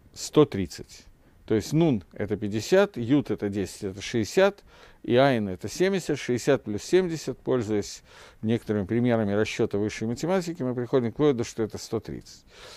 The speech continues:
И тов, числовое значение тов, это тет, это девять, вав, это шесть, шесть плюс девять это будет... Подождите, тов это девять, секунду, да, э,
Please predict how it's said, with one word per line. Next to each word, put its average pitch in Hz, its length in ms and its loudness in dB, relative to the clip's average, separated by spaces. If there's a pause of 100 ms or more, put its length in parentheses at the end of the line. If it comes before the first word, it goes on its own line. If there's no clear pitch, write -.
(120)
И - 120 -2
тов, 220 260 10 (200)
числовое 143 500 4
значение 131 500 -2
тов, 123 340 0
это 110 280 -2
тет, - 400 2
это 104 280 -4
девять, 185 520 4 (800)
вав, 113 400 6 (260)
это 104 240 0
шесть, - 600 -4 (440)
шесть - 360 0
плюс 104 260 -4
девять 107 400 0 (100)
это 98 160 -4
будет... 82 300 -6 (2500)
Подождите, 95 560 -4
тов 120 300 2
это 101 260 -4
девять, 143 680 -2
секунду, 139 580 -6 (400)
да, 101 240 4 (420)
э, 120 340 6